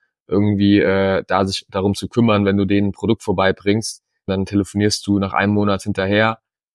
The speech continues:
„Hey, was los? So, hast du mal das Produkt angeguckt, was ich dir geschickt hab?“ Und dann sagen die so, „Oh, hab ich vergessen, muss ich noch auspacken.“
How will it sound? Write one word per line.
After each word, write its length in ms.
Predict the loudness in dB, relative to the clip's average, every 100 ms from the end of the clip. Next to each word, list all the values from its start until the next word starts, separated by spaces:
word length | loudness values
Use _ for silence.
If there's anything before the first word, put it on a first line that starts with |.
| _ -4
„Hey, 260 | 0 2
was 180 | 0 0
los? 360 | 4 4 2 -2
So, 560 | 0 2 2 -2 -6 -8 -8
hast 220 | -8 -4
du 40 |
mal 80 | -4
das 100 | -4
Produkt 260 | -4 -2 0
angeguckt, 480 | 2 2 0 -2
was 120 | -4 -2
ich 40 |
dir 100 | -2
geschickt 340 | 0 -2 -2
hab?“ 180 | -4 -4 _ _ _ _ -10
Und 120 | -6
dann 120 | -2
sagen 220 | 0 0 0
die 40 |
so, 100 | 0
„Oh, 200 | 2 2
hab 100 | 2
ich 100 | 0
vergessen, 560 | 0 0 0 0 -2 0
muss 200 | 0 -2
ich 80 | -2
noch 100 | -2
auspacken.“ 560 | -4 -2 -6 -4 -8